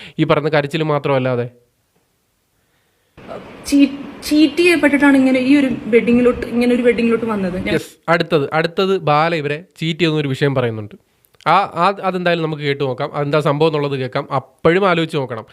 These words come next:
Speaker 1: അപ്പോഴും ഞാൻ ഈ പറഞ്ഞതുപോലെ ഞാൻ അവനെ മാറ്റിയെടുത്തോളാം എന്നുള്ള പല പെൺകുട്ടികളുടെയും അപക്വമായ തീരുമാനം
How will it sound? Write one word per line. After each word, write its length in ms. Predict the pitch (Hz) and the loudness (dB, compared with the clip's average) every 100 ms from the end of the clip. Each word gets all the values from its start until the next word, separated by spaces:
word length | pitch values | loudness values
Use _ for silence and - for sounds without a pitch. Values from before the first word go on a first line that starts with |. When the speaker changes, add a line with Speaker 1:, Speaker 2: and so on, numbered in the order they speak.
| _ - | _ -4
Speaker 1:
അപ്പോഴും 260 | 170 165 226 | -2 0 0
ഞാൻ 140 | 208 | 0
ഈ 40 | 202 | -2
പറഞ്ഞതുപോലെ 520 | 196 175 180 160 165 | -2 -4 -4 -4 -2
ഞാൻ 180 | 165 175 | -2 -2
അവനെ 140 | 175 | -2
മാറ്റിയെടുത്തോളാം 800 | 165 156 156 170 156 165 160 156 | -2 -2 -2 -2 -2 -2 -2 -2
എന്നുള്ള 260 | 156 151 151 156 | -4 -4 -2 0
പല 200 | 147 160 | 0 -2
പെൺകുട്ടികളുടെയും 720 | 160 147 143 151 143 151 151 | -4 -8 -6 -6 -2 -2 -2
അപക്വമായ 600 | 139 170 170 202 185 170 | 0 0 0 0 0 -2
തീരുമാനം 540 | 151 151 143 143 165 | -2 -4 -2 -2 -4